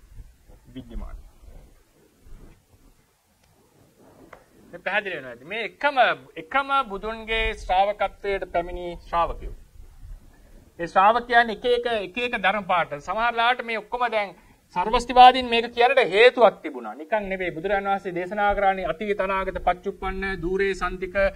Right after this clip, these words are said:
මේ සියලුම ධර්මයෝ විඥානස්කන්ධය කියලා දේශනා කරන්නේ. එකොළොස් ආකාරයකට බෙදලා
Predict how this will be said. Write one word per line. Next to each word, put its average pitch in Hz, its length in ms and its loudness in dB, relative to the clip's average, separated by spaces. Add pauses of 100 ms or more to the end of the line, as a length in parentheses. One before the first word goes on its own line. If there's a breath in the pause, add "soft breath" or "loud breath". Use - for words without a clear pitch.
(160 loud breath)
මේ 185 140 -8
සියලුම 247 640 -2 (120)
ධර්මයෝ 233 540 2
විඥානස්කන්ධය 233 960 -2
කියලා 220 200 -8
දේශනා 214 260 -6
කරන්නේ. 208 240 -10 (720)
එකොළොස් - 380 -6
ආකාරයකට 202 680 2
බෙදලා 175 360 -4